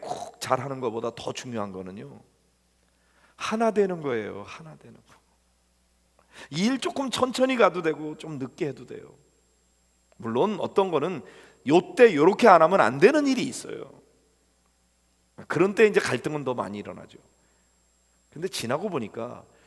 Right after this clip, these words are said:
이래도 괜찮았고 저래도 괜찮은 일들도 있다고요. 그런데 그때 나는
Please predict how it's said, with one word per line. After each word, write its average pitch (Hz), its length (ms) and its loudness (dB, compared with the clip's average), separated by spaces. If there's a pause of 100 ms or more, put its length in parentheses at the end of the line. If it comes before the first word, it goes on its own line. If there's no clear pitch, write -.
(280)
이래도 151 480 -2
괜찮았고 123 720 -4
저래도 104 320 -12
괜찮은 151 540 -12
일들도 170 440 -12
있다고요. - 380 -18 (840)
그런데 269 300 2
그때 - 340 4
나는 240 360 6